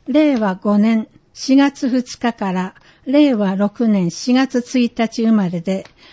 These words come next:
令和八年四月一日以降に、満三歳児クラスへの入園を希望される方も募集しています。詳細は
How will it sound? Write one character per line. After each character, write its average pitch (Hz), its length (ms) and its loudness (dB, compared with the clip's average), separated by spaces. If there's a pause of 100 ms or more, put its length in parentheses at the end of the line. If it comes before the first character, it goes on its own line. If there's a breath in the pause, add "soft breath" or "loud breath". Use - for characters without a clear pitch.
(100)
令 269 280 2
和 220 120 -2
八 220 360 -4
年 196 240 -2
四 - 220 -4
月 269 260 -2
一 254 360 -4
日 240 280 -4
以 233 60 -6
降 175 260 -6
に、 165 240 -6 (360)
満 254 380 0 (140)
三 285 320 0
歳 277 300 -2
児 254 160 -6
ク 277 160 -4
ラ 269 120 0
ス - 200 -4
へ 190 60 0
の 180 200 0
入 262 360 4
園 247 300 2
を 240 80 -4
希 - 200 -4
望 262 200 2
さ 247 160 -4
れ 247 160 -2
る 233 140 -2
方 226 340 -4
も 196 300 -4
募 208 100 0
集 202 260 -4
し - 120 -12
て 190 140 -6
い 175 120 -4
ま 175 140 -4
す。 - 340 -20 (520 soft breath)
詳 262 280 0
細 240 340 -2
は 233 220 -2